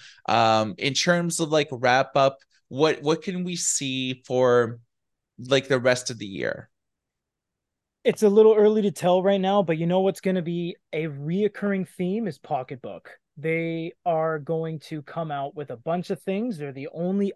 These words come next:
Speaker 2: other company outside of Big Me currently that has Galley Investments. They're working, uh, Gallery Three Investments, sorry. They're working on Gallery Three technology. Sharp is as well, but they're a little bit of a different beast. They're part of the Ink Consortium. They're,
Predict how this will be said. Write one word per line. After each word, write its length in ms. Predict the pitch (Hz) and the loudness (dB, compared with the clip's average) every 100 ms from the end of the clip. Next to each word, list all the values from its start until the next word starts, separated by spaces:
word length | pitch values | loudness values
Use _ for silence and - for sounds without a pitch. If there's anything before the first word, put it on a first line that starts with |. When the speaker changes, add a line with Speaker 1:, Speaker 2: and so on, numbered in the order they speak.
| - | -2
Speaker 2:
other 280 | 190 214 220 | 0 0 -2
company 640 | - 208 202 165 156 208 _ _ | -4 -4 -4 -6 -6 -12 _ _
outside 680 | 139 151 - 175 147 143 135 | -8 -8 -8 -4 -4 -6 -8
of 360 | 139 131 131 | -8 -8 -6
Big 180 | 156 180 | -4 -2
Me 120 | 170 | -4
currently 480 | 147 156 135 123 151 | -6 -12 -12 -10 -10
that 140 | 131 - | -10 -12
has 680 | - 139 139 143 139 - _ _ _ - 135 | -12 -8 -6 -8 -12 -20 _ _ _ -18 -8
Galley 640 | 151 151 160 175 175 170 _ _ _ _ _ _ _ | -6 -4 -4 -6 -8 -12 _ _ _ _ _ _ _
Investments. 880 | 151 127 160 - 208 254 254 - - _ | -12 -4 -6 -2 -2 -2 -6 -18 -20 _
They're 120 | 127 120 | -10 -6
working, 460 | 139 165 180 175 | -4 -4 -4 -4
uh, 160 | 180 160 196 | -2 -4 -4
Gallery 420 | 156 156 170 165 | -2 0 0 -2
Three 220 | 156 175 156 | -6 -8 -8
Investments, 500 | 139 156 - 180 - | -6 -8 -6 -10 -4
sorry. 300 | 175 175 190 | -4 -2 -4
They're 140 | 135 | -6
working 400 | 135 147 - 143 | -6 -10 -10 -14
on 180 | 127 127 | -14 -8
Gallery 320 | 135 139 143 | -4 -4 -6
Three 280 | - 131 127 | -10 -12 -10
technology. 920 | - 156 - 151 165 202 180 214 202 _ _ | -10 -10 -10 -8 -4 -6 -6 -10 -10 _ _
Sharp 460 | - 180 170 208 - | -8 0 0 0 -4
is 220 | 202 196 180 | -2 0 0
as 180 | 156 | -2
well, 360 | 139 143 151 202 | -2 -2 0 -2
but 120 | 160 | -2
they're 120 | 165 | 0
a 60 | 165 | 0
little 180 | 160 156 | 0 -2
bit 100 | 147 | -4
of 80 | 135 | -4
a 60 | |
different 320 | 143 143 131 | -10 -10 -14
beast. 280 | 139 143 135 | -12 -12 -10
They're 120 | 139 | -12
part 260 | 135 156 147 | -8 -8 -8
of 80 | 139 | -10
the 160 | 135 | -14
Ink 120 | 139 - | -16 -18
Consortium. 640 | 139 - 143 131 143 135 | -16 -14 -14 -14 -16 -12
They're, 220 | 131 127 | -12 -12